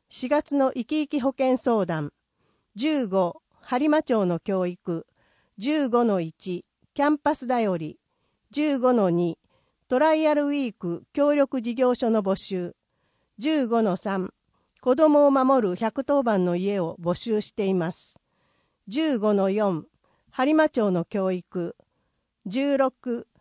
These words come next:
四月の各種相談。十七、舞鶴海上保安部からのお願い。十八、播磨ふれあいの家だより。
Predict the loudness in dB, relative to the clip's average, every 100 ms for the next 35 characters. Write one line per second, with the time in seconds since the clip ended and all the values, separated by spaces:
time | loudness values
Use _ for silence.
0 | _ -12 -2 -2 0 0 0 0 -4 -6
1 | -8 -6 -2 -2 -2 -4 -6 -12 _ _
2 | _ _ -6 -2 0 2 2 0 -4 -10
3 | _ _ _ _ -2 2 2 0 -2 -4
4 | -4 0 0 2 2 2 2 2 2 -2
5 | -4 -4 -2 -2 -2 -2 -2 -4 -6 -10
6 | _ _ _ _ _ _ -10 -4 -2 -2
7 | -4 -6 -8 -8 _ _ _ -4 0 2
8 | 2 0 -2 0 2 2 2 2 0 -2
9 | -2 -2 -2 -4 -10